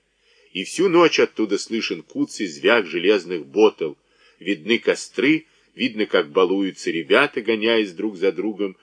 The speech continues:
с горящими головнями. По росе из низов доносится заботливое и нежное кряканье селезней. В тихую минуту где-то совсем далеко, в займищах, дергач пробует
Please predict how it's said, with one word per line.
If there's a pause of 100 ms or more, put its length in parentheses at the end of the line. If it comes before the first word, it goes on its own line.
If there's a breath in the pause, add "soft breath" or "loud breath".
(140)
с
горящими
головнями. (1000)
По
росе
из
низов
доносится
заботливое
и
нежное
кряканье
селезней. (500)
В
тихую
минуту
где-то
совсем
далеко, (300)
в
займищах, (400)
дергач
пробует